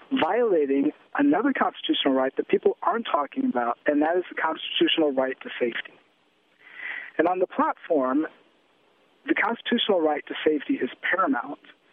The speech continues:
The right to be able to express your opinion, um, ends, basically,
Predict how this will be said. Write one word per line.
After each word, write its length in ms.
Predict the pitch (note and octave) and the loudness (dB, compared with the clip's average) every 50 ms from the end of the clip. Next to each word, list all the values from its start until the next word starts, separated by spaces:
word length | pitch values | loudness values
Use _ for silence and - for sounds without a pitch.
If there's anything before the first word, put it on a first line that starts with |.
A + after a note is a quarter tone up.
| _ - - - - _ _ _ _ _ _ _ - | _ -20 -20 -20 -20 _ _ _ _ _ _ _ -6
The 240 | D3 C3+ - D3+ | -2 0 2 2
right 240 | D3 F3 F#3 G#3+ - - | 2 2 2 0 -2 -4
to 60 | - - | -6 0
be 180 | F3 F3+ - | 2 4 4
able 240 | - - E3 D#3 C#3+ - - - | 4 4 2 0 0 -2 -2 0
to 300 | D#3+ D3+ D3 C#3+ D3 - | 2 4 4 4 2 2
express 380 | - - - - - F#3 E3+ - - - - - - _ _ _ _ _ | -2 -4 -2 0 0 0 0 -2 -6 -12 -16 -16 -18 _ _ _ _ _
your 280 | - D3 D#3 D#3 D3 C#3+ | 0 2 2 4 2 2
opinion, 680 | - - - - A#3 B3 G#3+ D#3 A#2+ A#2 C3+ E3+ F#3 - - - - - - - - - _ _ _ | 0 -2 -2 0 2 2 2 2 0 0 -2 -4 -4 -8 -12 -20 -20 -20 -20 -20 -20 -20 _ _ _
um, 420 | - D#3 D#3 D3+ D3+ D#3 D#3 D#3 - - _ _ _ _ _ _ _ _ - A3 | -2 -2 0 0 0 0 0 -2 -2 -4 _ _ _ _ _ _ _ _ 2 2
ends, 560 | B3 G#3 E3 D#3+ E3+ F#3+ G#3 A3+ A3+ A3 G#3 - - - _ _ | 2 2 0 0 -2 0 0 0 0 0 -2 -6 -12 -16 _ _
basically, 680 | E3 D#3 C#3+ C#3 - C3+ B2+ - B2+ C3 D#3 G#3 G#3 | 0 2 2 0 -2 -4 -2 0 2 2 2 0 -2